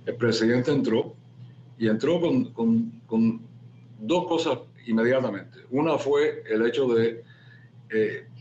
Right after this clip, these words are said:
distribuir efectivamente la vacuna que existía.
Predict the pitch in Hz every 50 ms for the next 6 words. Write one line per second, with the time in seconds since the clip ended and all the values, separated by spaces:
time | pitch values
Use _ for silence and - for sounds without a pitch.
0 | - - 113 110 123 113 117 120 127 123 123 131 160 190 - - 127 - - -
1 | - 113 - 180 180 165 147 151 151 139 117 - - - - - - - - -
2 | - - - - - - - - - - 117 113 113 110 107 110 131 131 135 127
3 | 113 117 107 - 117 104 - - - 113 95 87